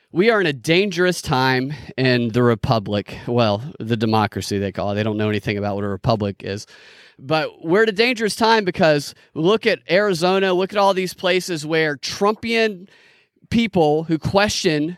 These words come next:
the twenty twenty results are winning elections, even though a lot, a lot of them are apparently being funded by Democrats. That's according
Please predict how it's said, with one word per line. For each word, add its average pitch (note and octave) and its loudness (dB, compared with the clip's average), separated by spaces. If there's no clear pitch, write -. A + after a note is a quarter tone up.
the D3+ -4
twenty G3 2
twenty F#3+ 0
results E3+ 0
are E3 0
winning F3 0
elections, C#3 -4
even D3 2
though E3+ 6
a - 2
lot, E3 4
a - -2
lot E3 4
of F#3 0
them F3+ 0
are F3 4
apparently E3+ 0
being D#3 -2
funded D3+ -4
by C#3+ 2
Democrats. A#2 -4
That's A#2+ -4
according A#2+ 0